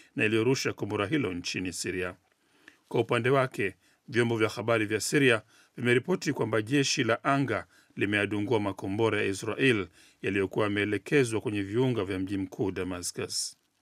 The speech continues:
Kwa mujibu wa wizara ya ulinzi ya Syria, wanajeshi wake wanne wamejeruhiwa na kuna madhara madogo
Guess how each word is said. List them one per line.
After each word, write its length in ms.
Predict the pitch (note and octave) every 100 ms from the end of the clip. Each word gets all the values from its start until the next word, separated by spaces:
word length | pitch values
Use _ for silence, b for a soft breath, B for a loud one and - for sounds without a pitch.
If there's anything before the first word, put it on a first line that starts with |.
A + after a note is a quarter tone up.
| b b b b b
Kwa 120 | C#3
mujibu 340 | A#2+ D3+ F#3+
wa 60 | D3+
wizara 400 | B2+ G#2 C#3 B2
ya 80 | A2
ulinzi 400 | A2 B2 A2 A2
ya 80 | G2+
Syria, 480 | - B2 A2 G2+ - b b -
wanajeshi 420 | G#2+ A2 G#2 A2+
wake 260 | A#2 A2+
wanne 300 | A2 A#2 D#3+ B2+
wamejeruhiwa 720 | G2 F#2+ G2 G2 A2+ G2+ F2+ b b b
na 140 | A2+
kuna 300 | G2 A#2+ G#2+
madhara 400 | G#2+ G#2+ G#2+ A2
madogo 540 | G#2+ A2 D3 C3+ G2+